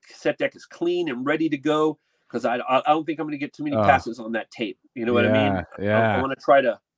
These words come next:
Speaker 1: digitize it into, into Pro Tools and, and, and have it digitally available.
Speaker 2: That'd
Speaker 1: 'Cause
Speaker 2: be
Speaker 1: I, I, ultimately,
Speaker 2: crazy.
Speaker 1: I'd like to offer it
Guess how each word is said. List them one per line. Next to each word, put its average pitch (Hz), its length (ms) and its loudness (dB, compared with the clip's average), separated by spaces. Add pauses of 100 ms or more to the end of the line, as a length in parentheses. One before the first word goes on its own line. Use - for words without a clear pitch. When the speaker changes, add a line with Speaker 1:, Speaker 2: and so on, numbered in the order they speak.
(680)
Speaker 1:
digitize 131 640 -2
it 120 200 -8
into, 117 500 -8
into 117 180 -8
Pro 143 220 2
Tools 113 420 0
and, 98 300 -8
and, 107 260 -8
and 101 140 -8
have 113 220 -2
it 90 100 -8
digitally 101 460 -4
available. 104 420 -4
Speaker 2:
That'd 110 380 -6
Speaker 1:
'Cause 135 100 4
Speaker 2:
be 165 60 6
Speaker 1:
I, - 80 2
I, 98 360 -2
ultimately, - 400 2
Speaker 2:
crazy. 123 40 2
Speaker 1:
I'd 120 100 0
like 123 200 0
to - 120 -6
offer 127 380 2
it 107 140 -12